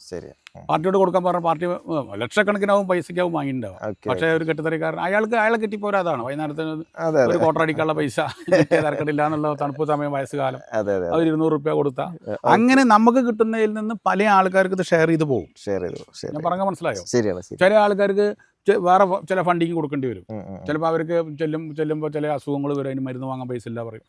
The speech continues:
Speaker 1: ഉം.
Speaker 2: അങ്ങനെ അപ്പൊ, അപ്പൊ അത് നമ്മൾ തി-, തിരിച്ചു കൊടുക്കേണ്ടി വരും.
Speaker 1: ഓക്കെ, അങ്ങനെ.
Speaker 2: അവർ തന്ന പൈസ തിരിച്ചു കൊടുക്കേണ്ടി വരും.
Speaker 1: ഉം, ഉം, ഉം.
Speaker 2: അതെ, അങ്ങനെയൊക്കെയാണ് ഈ ബിസിനസ് മുമ്പോട്ട് പോകുള്ളൂ.
Speaker 1: അല്ലേ?
Speaker 2: കർഷകൻ രക്ഷപ്പെടണമെന്നുണ്ടെങ്കിൽ
Speaker 1: ഉം.
Speaker 2: ഇത് വളരെ, ഇതിന്റെ പർച്ചേസിങ്ങും ഇതിന്റെ ചെന പിടിപ്പിക്കലും വളരെ പക്കമായി ചെയ്തില്ല എന്നുണ്ടെങ്കിൽ
Speaker 1: ഉം.
Speaker 2: കർഷകൻ രക്ഷപ്പെടില്ല.
Speaker 1: അതെ, അതെ, അതെ.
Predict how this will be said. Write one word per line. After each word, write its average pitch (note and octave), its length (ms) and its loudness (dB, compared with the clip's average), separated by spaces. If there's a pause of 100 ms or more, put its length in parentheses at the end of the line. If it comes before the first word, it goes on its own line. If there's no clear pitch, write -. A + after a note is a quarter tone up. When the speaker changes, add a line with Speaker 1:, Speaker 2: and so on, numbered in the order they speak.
Speaker 1:
ഉം. G3 60 -12
Speaker 2:
അങ്ങനെ C#3+ 320 -10
അപ്പൊ, C#3+ 120 -8
അപ്പൊ C#3+ 180 -6
അത് D3+ 80 -2
നമ്മൾ D3 180 -2
തി-, C#3 260 -8 (120)
തിരിച്ചു B2 200 -10
കൊടുക്കേണ്ടി A#2+ 300 -6
വരും. A2 140 -12 (100)
Speaker 1:
ഓക്കെ, F#2+ 220 -14
അങ്ങനെ. - 260 -18 (220)
Speaker 2:
അവർ D3 240 -2
തന്ന D#3 140 -2
പൈസ D#3 180 0
തിരിച്ചു C#3+ 240 -6
കൊടുക്കേണ്ടി B2 260 -6
വരും. G#2+ 200 -14 (120)
Speaker 1:
ഉം, G#2+ 60 -12
ഉം, F#2+ 140 -12
ഉം. F2+ 240 -20 (200)
Speaker 2:
അതെ, C3 100 -10
അങ്ങനെയൊക്കെയാണ് F#3 560 -4
ഈ G#3 40 -2
ബിസിനസ് F#3 360 -8
മുമ്പോട്ട് E3+ 300 -4
പോകുള്ളൂ. B2+ 320 -2
Speaker 1:
അല്ലേ? E3+ 220 4
Speaker 2:
കർഷകൻ A3+ 220 2
രക്ഷപ്പെടണമെന്നുണ്ടെങ്കിൽ E3+ 1120 -2
Speaker 1:
ഉം. A2 140 -6
Speaker 2:
ഇത് C3+ 140 -4
വളരെ, C#3 380 -4
ഇതിന്റെ D3 320 -4 (120)
പർച്ചേസിങ്ങും D#3 800 -6
ഇതിന്റെ C#3+ 280 -6
ചെന B2+ 200 -8
പിടിപ്പിക്കലും C3 580 -8
വളരെ B2 300 -6 (260)
പക്കമായി C3+ 500 -8
ചെയ്തില്ല A2+ 500 -6
എന്നുണ്ടെങ്കിൽ G#2+ 520 -12
Speaker 1:
ഉം. G#2 140 -10 (200)
Speaker 2:
കർഷകൻ B2+ 340 -8
രക്ഷപ്പെടില്ല. G2 520 -14
Speaker 1:
അതെ, A#2 200 2
അതെ, F2+ 140 -2
അതെ. - 160 -8